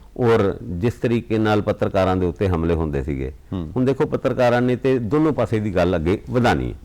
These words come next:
Speaker 2: ਯੈੱਸ,
Speaker 1: ਤੇ
Speaker 2: ਯੈੱਸ।
Speaker 1: ਇੱਦਾਂ ਦੇ ਕੇਸਿਸ ਦੇ ਵਿੱਚ ਸਿਕਿਉਰਿਟੀ ਵੀ ਮਿਲਦੀ ਹੈ ਪੱਤਰਕਾਰਾਂ ਨੂੰ, ਕਈ ਵਾਰ ਉਹ ਸਿਕਿਉਰਿਟੀ ਮਿਲਣਾ ਹੀ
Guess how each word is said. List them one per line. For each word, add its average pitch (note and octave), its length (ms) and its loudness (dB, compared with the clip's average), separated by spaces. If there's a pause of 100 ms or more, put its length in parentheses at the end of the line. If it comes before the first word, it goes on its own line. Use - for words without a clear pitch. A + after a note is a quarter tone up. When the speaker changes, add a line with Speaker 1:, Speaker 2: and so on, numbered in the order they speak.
Speaker 2:
ਯੈੱਸ, F#2 440 -4
Speaker 1:
ਤੇ - 60 0
Speaker 2:
ਯੈੱਸ। F#2+ 160 -2
Speaker 1:
ਇੱਦਾਂ D3 260 2
ਦੇ F3+ 220 4
ਕੇਸਿਸ D3 460 0
ਦੇ C#3 120 2
ਵਿੱਚ C#3+ 440 2 (360)
ਸਿਕਿਉਰਿਟੀ A#2 540 2
ਵੀ D3+ 140 4
ਮਿਲਦੀ C#3 320 4
ਹੈ C3+ 60 4
ਪੱਤਰਕਾਰਾਂ A2+ 460 0
ਨੂੰ, A#2 120 0
ਕਈ C#3 160 2
ਵਾਰ C#3+ 220 4 (360)
ਉਹ D#3 80 2
ਸਿਕਿਉਰਿਟੀ D#3+ 580 2
ਮਿਲਣਾ C#3+ 300 6
ਹੀ A#2 180 4